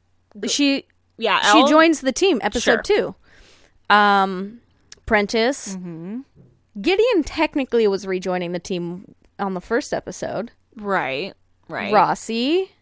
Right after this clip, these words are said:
Speaker 1: Rossi comes in new, yes.
Speaker 2: Several people
Speaker 1: And
Speaker 2: who
Speaker 1: we'll
Speaker 2: have
Speaker 1: get
Speaker 2: come in
Speaker 1: more.
Speaker 2: had
Speaker 1: We'll
Speaker 2: a little difficulty.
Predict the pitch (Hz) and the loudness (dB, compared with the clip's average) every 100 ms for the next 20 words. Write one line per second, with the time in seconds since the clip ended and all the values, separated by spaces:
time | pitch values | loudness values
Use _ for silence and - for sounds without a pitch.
0 | _ 185 151 - 175 190 196 233 240 180 | _ -8 -8 -8 -12 -8 -6 -4 -4 -4
1 | 143 147 190 156 131 - - 277 302 359 | -6 -6 -6 -6 -6 -4 4 4 4 2
2 | 415 - 320 269 220 196 185 185 269 254 | 0 0 -2 0 4 6 6 6 4 8
3 | 339 240 349 349 269 240 196 220 233 370 | 6 8 6 8 6 8 6 4 2 2
4 | 339 339 330 330 415 453 523 508 - 226 | 4 6 6 6 6 4 2 0 0 0
5 | 180 196 196 320 | 0 -2 -2 -4